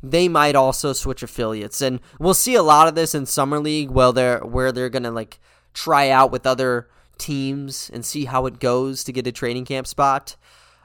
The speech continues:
Um, but we'll have to find the roster in time. It's gonna be a process for the Blue, but we can look at the previous members, as I talked about, and D J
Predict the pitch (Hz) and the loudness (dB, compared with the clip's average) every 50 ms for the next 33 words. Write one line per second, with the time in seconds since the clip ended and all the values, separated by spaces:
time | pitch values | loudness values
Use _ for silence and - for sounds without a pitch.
0 | _ - - - - 113 107 110 120 135 131 120 - _ _ _ _ _ _ _ | _ -10 -10 -8 -8 -10 -12 -2 2 2 2 2 0 _ _ _ _ _ _ _
1 | _ _ _ _ _ 143 160 208 208 190 180 175 - - 139 - 160 151 147 139 | _ _ _ _ _ 6 8 10 10 10 10 8 6 2 -2 2 2 2 2 2
2 | 131 127 127 123 120 117 120 117 - - 123 113 104 104 - 127 113 110 104 98 | -2 2 4 4 6 6 4 2 -4 -8 -10 -10 -10 -10 -4 -2 -2 -2 -2 -4
3 | - - - _ _ _ _ _ _ - _ - - 175 175 175 175 165 143 - | -8 -12 -20 _ _ _ _ _ _ -20 _ -6 -4 -2 -2 0 -2 -4 -2 -2
4 | 180 165 160 160 151 - 170 151 147 - - 147 135 120 113 127 131 143 151 160 | 2 4 4 4 2 2 -4 -4 -4 -4 -6 -6 -6 -6 -6 -4 -2 0 0 0
5 | 160 175 196 _ _ - _ - 180 180 185 170 - - - - 123 131 131 117 | -2 -4 -6 _ _ -20 _ 0 2 4 4 2 0 -2 -12 -14 -12 -12 -12 -12
6 | - - 160 170 185 196 196 180 165 165 165 165 - - 131 - - 135 - - | -10 -8 -4 -4 -4 -4 -4 -2 -2 -2 -2 -2 -4 -10 -10 -10 -10 -14 -10 -8
7 | 147 135 127 139 131 - - 131 127 123 127 127 123 113 - - _ - 180 180 | -8 -6 -6 -6 -8 -6 -4 -4 -4 -2 -4 -6 -6 -8 -12 -16 _ -2 0 0
8 | 160 139 143 131 - - 135 131 131 127 - 135 131 127 127 127 127 - - _ | 0 0 -4 -4 0 2 4 4 4 2 -2 -2 0 2 4 4 2 0 -4 _
9 | _ _ _ _ - 120 113 113 143 147 160 156 135 147 151 147 147 147 143 139 | _ _ _ _ -12 -10 -10 -6 -4 -4 -4 -4 0 2 4 4 4 2 0 -2